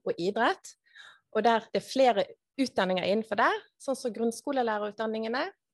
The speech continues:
barnehagelærerutdanningene, vi har ulike faglærerutdanninger. Men altså, vi er grunnskolelærerutdanningene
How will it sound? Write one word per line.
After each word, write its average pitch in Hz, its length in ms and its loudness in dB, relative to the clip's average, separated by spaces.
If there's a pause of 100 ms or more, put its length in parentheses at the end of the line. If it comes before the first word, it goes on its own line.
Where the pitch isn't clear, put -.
(100)
barnehagelærerutdanningene, 254 1400 -4 (160)
vi 202 80 0
har - 100 -2
ulike 196 300 -4
faglærerutdanninger. 277 1200 0 (640)
Men 233 80 -2
altså, 233 220 -4
vi 247 260 -2
er 185 200 -2 (280)
grunnskolelærerutdanningene - 1400 -6